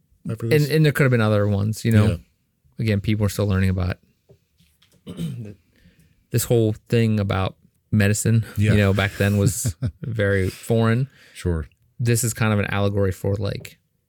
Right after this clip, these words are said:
Speaker 2: like they say, honoring promises or the Black Death or other plagues.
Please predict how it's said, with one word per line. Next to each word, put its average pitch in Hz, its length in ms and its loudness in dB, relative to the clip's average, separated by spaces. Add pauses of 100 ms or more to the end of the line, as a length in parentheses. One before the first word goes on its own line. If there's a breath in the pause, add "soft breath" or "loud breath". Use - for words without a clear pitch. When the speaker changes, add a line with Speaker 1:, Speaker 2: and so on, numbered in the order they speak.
(640)
Speaker 2:
like 120 240 -10 (100)
they 127 180 0
say, 117 220 0
honoring 101 400 0
promises 95 640 -2 (460)
or 98 380 0
the 107 100 -6
Black - 300 -8
Death 95 200 -4
or - 80 -8
other - 120 -6
plagues. - 380 -12